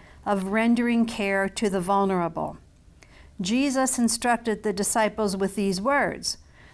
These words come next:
"When you hold a banquet, invite the poor, the cripple, the lame, and the blind." The directives, in quoting the words of Jesus, stop here in mid-sentence.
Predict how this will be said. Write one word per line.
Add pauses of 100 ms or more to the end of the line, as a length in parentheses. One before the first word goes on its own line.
"When
you
hold
a
banquet, (280)
invite
the
poor, (340)
the
cripple, (300)
the
lame,
and
the
blind." (720)
The
directives,
in
quoting
the
words
of
Jesus,
stop
here
in
mid-sentence.